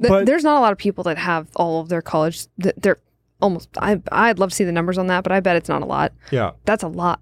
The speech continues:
Speaker 2: Th-, yeah, you'd have to have a lot of money to do that.
Speaker 1: So we kinda heard my story. To finish off, I'd kinda like to hear your story of how you told your parents that you're not going. I know that you had a,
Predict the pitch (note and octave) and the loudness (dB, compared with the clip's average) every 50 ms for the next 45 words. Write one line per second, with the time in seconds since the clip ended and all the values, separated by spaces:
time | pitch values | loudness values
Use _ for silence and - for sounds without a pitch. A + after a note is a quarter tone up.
0 | - F#3 G3 - _ _ _ _ _ _ _ _ _ _ - F#3+ F3 A2+ A#2 F#3 | -4 -4 -4 -4 _ _ _ _ _ _ _ _ _ _ -2 0 0 0 0 0
1 | F#3 F#3 F#3 - D#3+ D3+ - - - D3+ - F2 - - F#3 F3+ - - - - | -2 -2 -2 -2 -2 -4 -4 -4 -4 -4 -4 -4 -6 -6 -6 -6 -8 -6 -4 -4
2 | - - - _ _ - - - D3+ C#3+ E3+ F3 E3+ D3+ D3 D#3+ D3+ C3 B2 A#2+ | -6 -6 -8 _ _ -6 0 2 2 4 4 2 4 4 4 4 2 2 2 2
3 | B2+ C3 A#2+ - - A#2+ A2+ A2 G#2+ G#2 G#2 - _ _ _ - - - - D3+ | 2 2 0 2 2 2 4 4 2 0 -2 -6 _ _ _ -14 -6 -2 0 0
4 | C#3 B2+ - D3 C3 B2 - A#2+ A2+ - B2+ A#2+ A#2+ A#2+ A#2 A2+ A#2+ A2+ A2+ A#2+ | 2 2 4 4 4 4 4 2 2 2 2 2 2 2 2 0 0 0 0 2
5 | A2+ A2+ A2 G#2+ - - - D3 B2+ B2 A2 A#2 A#2+ A#2+ - - G#2+ G2+ G2 G2 | 4 4 2 2 0 -2 -4 -4 -2 0 2 2 2 2 0 0 0 0 0 0
6 | G2 G2 A2 - _ _ _ _ _ - B2 G#2+ A2 A#2 A#2+ A#2 A2 A2 A#2 A#2 | -2 -4 -8 -12 _ _ _ _ _ -4 -2 0 2 2 2 2 0 0 0 2
7 | A#2+ A#2 A#2 - B2+ A#2 A2 A2 G#2+ A2+ A2+ A2+ A2+ G#2 G2 G2 G2 G2 G2 - | 2 0 0 0 0 2 2 2 2 2 2 2 2 2 2 2 2 0 -2 -6
8 | - - - _ _ _ _ - A#2+ A2+ G#2+ G#2 G#2 G2+ G2 F2+ E2+ G2+ F#2 F#2 | -12 -18 -20 _ _ _ _ 0 0 0 2 2 2 0 0 0 -2 -4 -4 -4
9 | F2+ F2+ A2 B2+ C#3 C#3 C3+ C#3 B2+ B2+ C#3 C3+ B2+ B2+ C3 B2+ A#2+ A#2 A2+ A2 | -4 -2 0 2 2 2 2 2 2 2 2 2 4 4 4 4 4 4 4 4
10 | G#2+ G#2 | 2 0